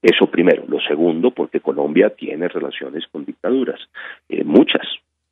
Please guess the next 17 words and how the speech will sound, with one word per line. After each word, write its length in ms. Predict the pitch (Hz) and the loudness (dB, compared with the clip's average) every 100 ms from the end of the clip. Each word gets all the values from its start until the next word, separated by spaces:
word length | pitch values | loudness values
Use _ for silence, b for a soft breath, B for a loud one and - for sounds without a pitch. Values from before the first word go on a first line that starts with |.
| - | -14
eh, 120 | - - | -14 -4
con 200 | - - | -4 2
China, 580 | - 90 87 87 82 80 | 2 4 4 4 2 -2
con, 380 | - 65 69 71 | -10 -12 -12 -16
eh, 300 | 69 - - _ _ _ _ | -20 -20 -20 _ _ _ _
países 420 | 69 69 - - | -2 0 -2 -4
que 120 | - | -4
son 160 | 76 71 | -4 0
claramente 540 | - 78 78 73 - | 2 2 0 -6 -4
autocráticos, 840 | 78 76 - - 85 76 78 - - | -2 -2 -4 0 0 0 -4 -12 -12
para 260 | - - | -10 -12
decirlo 400 | 69 - 73 78 | -12 -10 -8 -4
de 80 | 78 | -4
alguna 260 | 69 73 80 | -6 -8 -6
manera, 400 | 73 147 78 80 | -4 -2 0 0
como 280 | - - 71 | -4 -8 -8
los, 200 | 69 | -8